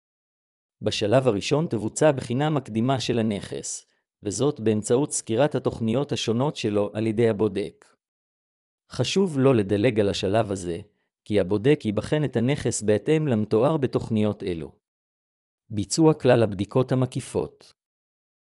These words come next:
השלב השני כולל את הביצוע של כלל הבדיקות המקיפות.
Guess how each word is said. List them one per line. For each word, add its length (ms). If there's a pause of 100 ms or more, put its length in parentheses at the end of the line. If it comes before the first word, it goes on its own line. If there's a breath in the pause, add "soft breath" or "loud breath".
(120)
השלב 420
השני 340
כולל 320
את 100
הביצוע 440
של 200
כלל 320
הבדיקות 500
המקיפות. 800